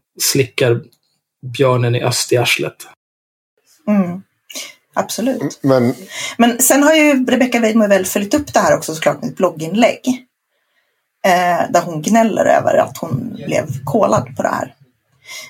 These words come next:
Speaker 2: Hon skriver alltså att, eh, hon skrev ett Facebook-inlägg från sjuksoffan.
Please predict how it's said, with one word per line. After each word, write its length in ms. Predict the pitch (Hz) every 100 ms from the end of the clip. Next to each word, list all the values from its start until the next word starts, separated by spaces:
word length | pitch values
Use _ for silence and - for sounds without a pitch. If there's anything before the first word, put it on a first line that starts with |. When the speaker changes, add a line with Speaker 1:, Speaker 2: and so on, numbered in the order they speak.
| -
Speaker 2:
Hon 120 | 220
skriver 440 | - 247 240 214
alltså 260 | 185 180 170
att, 340 | 165 - - 143 - _ -
eh, 200 | 120 -
hon 160 | 196
skrev 200 | 202 202
ett 140 | 180 -
Facebook-inlägg 920 | - 214 - - - 185 226 240 -
från 200 | - 170
sjuksoffan. 840 | 190 190 - 240 240 - - 202